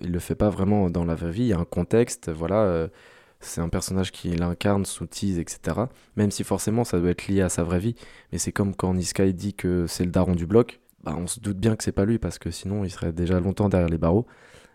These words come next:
Et, euh, surtout qu'il y a une phrase qui, euh, met en lumière un peu toute la détresse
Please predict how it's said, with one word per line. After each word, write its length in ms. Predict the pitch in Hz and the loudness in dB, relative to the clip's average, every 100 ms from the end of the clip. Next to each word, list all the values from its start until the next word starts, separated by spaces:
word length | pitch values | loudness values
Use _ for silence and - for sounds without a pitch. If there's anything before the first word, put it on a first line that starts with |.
| _ - | _ -6
Et, 200 | 78 78 | -4 -4
euh, 160 | 78 85 87 - - - | -6 -8 -10 -10 -10 -12
surtout 360 | - 92 - 123 | -8 -8 -4 -6
qu'il 360 | - 87 85 | -4 -2 -2
y 80 | 85 | 0
a 240 | 82 76 - _ _ - | -2 -4 -10 _ _ -8
une 100 | 90 | -6
phrase 540 | 85 113 117 87 73 - _ - | 0 4 4 2 -6 -16 _ -18
qui, 300 | - 90 87 | -12 -6 -4
euh, 320 | 80 80 78 - - _ - | -2 -2 -4 -8 -18 _ -8
met 140 | 90 95 | 0 2
en 120 | 98 | 2
lumière 320 | 95 107 98 | 2 2 2
un 80 | 92 | -2
peu 160 | 110 | -4
toute 160 | - - | -6 -4
la 80 | 95 | -2
détresse 640 | 104 - - 120 113 - | 0 -2 0 0 0 -6